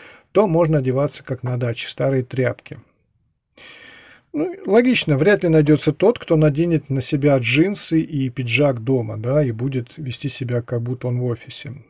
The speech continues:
Но опыт подсказывает, что лучше всего придумать одежду для работы и одевать её на шесть-восемь часов, пока длится рабочий день. Во-первых, это дисциплинирует, во-вторых, чётко разграничивает рабочее и домашнее время.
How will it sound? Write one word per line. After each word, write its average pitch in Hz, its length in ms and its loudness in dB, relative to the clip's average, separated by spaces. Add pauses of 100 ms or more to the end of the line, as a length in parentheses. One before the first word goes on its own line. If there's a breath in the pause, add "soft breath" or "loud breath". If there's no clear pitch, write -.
(120)
Но 185 340 -2
опыт 196 360 -2
подсказывает, 170 640 0
что 170 400 0 (500 loud breath)
лучше 208 440 0
всего 185 380 0
придумать 135 720 -2 (240)
одежду 123 540 -4
для 147 160 0
работы 196 580 -2 (100)
и 220 120 -2
одевать 165 540 2
её 143 120 0
на 123 160 -4
шесть-восемь 135 800 -2
часов, 120 300 -6
пока 143 460 -2
длится 123 380 -6
рабочий 120 420 -6
день. 113 240 -10 (600 loud breath)
Во-первых, 127 380 -4
это 120 180 -8
дисциплинирует, 160 880 -4
во-вторых, 165 480 -2
чётко 202 400 -2
разграничивает 160 960 -2
рабочее 139 600 -2
и 175 40 -4
домашнее 123 560 -4
время. 107 460 -8